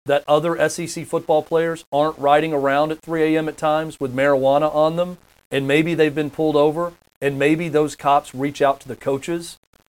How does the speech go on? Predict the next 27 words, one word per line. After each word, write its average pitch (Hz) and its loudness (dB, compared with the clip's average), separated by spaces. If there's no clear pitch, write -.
before 147 4
issuing 147 -2
a 131 -2
citation 143 0
and 143 2
arresting 143 2
them 170 -2
for 170 -4
these 175 -4
things? 175 -4
That 170 4
has 160 0
been 151 -2
an 117 -6
issue 165 -4
at 117 -6
Tennessee, 135 -2
granted, 147 2
by 156 8
their 214 8
own 220 4
doing 165 4
in 135 -4
a 135 4
lot 147 6
of 175 2
ways, 117 2